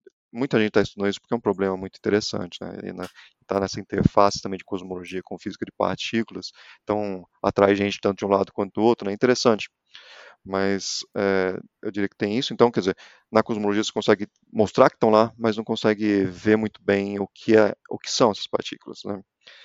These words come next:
E daí dá pra fazer outros experimentos pra tentar testar hipóteses sobre o que elas são. Só que por enquanto não tem nada conclusivo, não. A gente realmente não sabe o que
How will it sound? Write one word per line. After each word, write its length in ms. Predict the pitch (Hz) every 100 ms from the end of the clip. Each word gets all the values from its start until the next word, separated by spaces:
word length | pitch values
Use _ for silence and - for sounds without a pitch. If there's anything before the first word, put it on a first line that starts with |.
| _ _
E 140 | 104
daí 200 | 98 104
dá 120 | 104
pra 120 | 110 120
fazer 100 | 120
outros 180 | 123
experimentos 440 | - 143 139 120 120
pra 140 | 120
tentar 480 | 120 117 113 113 110 - _ _ _ _ _ _ _ _ _ _ _ _ _ -
testar 460 | 104 - - 110
hipóteses 480 | 107 - 107 101 -
sobre 160 | 104 -
o 40 |
que 60 | 107
elas 180 | 104
são. 220 | - 123 85 _ - -
Só 80 |
que 80 | 107
por 100 | -
enquanto 220 | 147 143
não 60 | 131
tem 100 | 131
nada 180 | 120 120
conclusivo, 540 | 127 113 110 98 104
não. 100 | 104
A 60 | 107
gente 80 | -
realmente 420 | 101 120 117 123
não 120 | 120
sabe 360 | - 107 110 110
o 40 |
que 280 | - 110